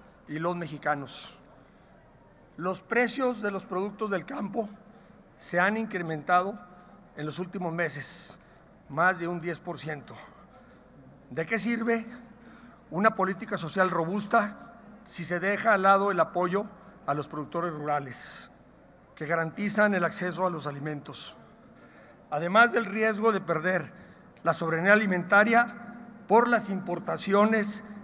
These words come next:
cada vez más recurrentes en los granos básicos.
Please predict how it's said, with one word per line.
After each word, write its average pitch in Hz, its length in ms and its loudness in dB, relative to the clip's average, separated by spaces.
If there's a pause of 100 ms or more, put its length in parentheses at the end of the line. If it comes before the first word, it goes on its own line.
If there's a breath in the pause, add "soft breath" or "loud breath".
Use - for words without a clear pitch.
cada 196 240 8
vez 202 80 4
más 196 240 6
recurrentes 180 840 -4 (320)
en 135 100 -6
los 131 240 -8
granos 160 420 0
básicos. - 800 -6